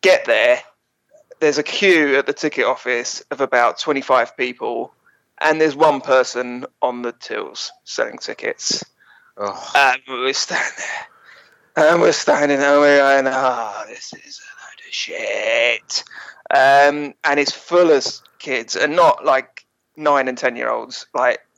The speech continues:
Speaker 1: three and four-year-olds.
Speaker 2: Oh.
Speaker 1: And you know what they're like. They're running around. They're climbing on things.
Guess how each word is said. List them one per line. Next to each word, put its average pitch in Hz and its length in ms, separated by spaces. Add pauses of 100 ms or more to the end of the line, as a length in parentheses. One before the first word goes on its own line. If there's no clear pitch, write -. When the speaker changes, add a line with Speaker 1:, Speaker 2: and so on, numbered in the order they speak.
Speaker 1:
three 131 240
and 120 80
four-year-olds. - 840
Speaker 2:
Oh. 104 200 (160)
Speaker 1:
And 170 160
you 196 120
know 175 140
what 139 160
they're 110 300
like. - 220 (100)
They're 143 140
running 127 400
around. 98 580 (380)
They're 165 200
climbing 135 640
on 85 160
things. - 240